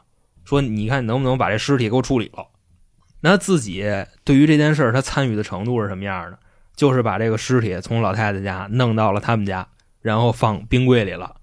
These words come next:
他跟警察说的啊，他的目的是要把这个尸体保护起来，到时候再报案。那这个老太太呢，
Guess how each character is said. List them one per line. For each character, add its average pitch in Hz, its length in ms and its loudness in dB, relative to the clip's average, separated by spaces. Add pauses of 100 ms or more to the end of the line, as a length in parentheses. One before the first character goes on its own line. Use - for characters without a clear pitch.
(440)
他 175 220 0
跟 180 160 6
警 117 140 2
察 107 200 0
说 147 240 2
的 104 100 -4
啊， 101 200 -8
他 147 160 -2
的 165 100 2
目 165 240 6
的 95 200 -4
是 127 100 -4
要 113 100 2
把 101 140 0
这 117 80 0
个 120 80 0
尸 139 200 2
体 123 160 2
保 104 220 -4
护 135 200 4
起 101 80 -8
来， 95 220 -18 (300)
到 120 160 0
时 120 60 0
候 123 80 2
再 120 140 4
报 113 140 2
案。 113 180 -2 (960)
那 185 80 4
这 214 140 6
个 160 100 4
老 120 160 2
太 185 300 2
太 127 140 0
呢， 110 240 -2